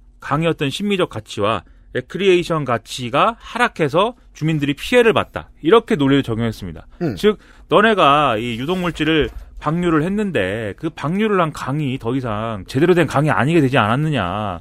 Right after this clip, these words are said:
Speaker 2: 음.
Speaker 1: 그래서 주민들이 피해를 본 게 있지 않느냐라고 해서, 에, 이 레이드로 환경 서비스를 혼내줬는데요.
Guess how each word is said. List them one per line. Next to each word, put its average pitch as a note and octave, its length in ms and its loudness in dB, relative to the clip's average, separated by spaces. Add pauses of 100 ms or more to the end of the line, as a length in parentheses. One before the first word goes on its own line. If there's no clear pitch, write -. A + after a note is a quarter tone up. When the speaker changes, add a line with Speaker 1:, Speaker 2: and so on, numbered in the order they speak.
Speaker 2:
음. F#2+ 220 -12
Speaker 1:
그래서 A3+ 200 2
주민들이 F3+ 320 -2
피해를 G3+ 260 0
본 C3+ 140 -2
게 C3+ 100 0
있지 - 280 -4
않느냐라고 G#2 1120 -2
해서, B2 420 0 (480)
에, G#2 280 0
이 G#2+ 560 2
레이드로 A#2+ 400 4
환경 B2+ 260 4
서비스를 G2+ 400 0
혼내줬는데요. A2 800 0